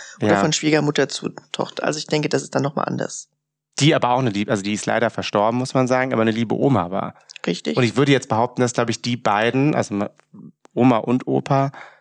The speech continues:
Speaker 2: ich glaube auch nie ein Problem damit gehabt hätten.
Speaker 1: Na, das glaub ich auch nicht.
Speaker 2: Also ich hätte es ihnen, und das, vielleicht ist jetzt, jetzt blöde ge-,
Speaker 1: Mhm.
Speaker 2: jetzt ganz blöd gesagt, vielleicht schade, dass ich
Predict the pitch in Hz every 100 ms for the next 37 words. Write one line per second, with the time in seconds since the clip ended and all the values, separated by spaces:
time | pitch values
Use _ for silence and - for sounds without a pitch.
0 | _ _ _ _ _ - - 117 117 113
1 | 127 123 117 95 - 95 95 92 87 87
2 | - 87 - 95 - 107 - _ _ _
3 | _ _ _ - 160 151 - - 147 -
4 | - - - - - _ _ _ _ _
5 | _ - 117 104 90 139 156 131 131 -
6 | - - - 120 143 - - - - -
7 | 123 147 - 147 135 - _ _ - -
8 | - 113 123 113 107 190 196 226 - 123
9 | - 123 123 - 123 139 131 123 120 -
10 | 113 113 - 120 123 135 139 123 120 -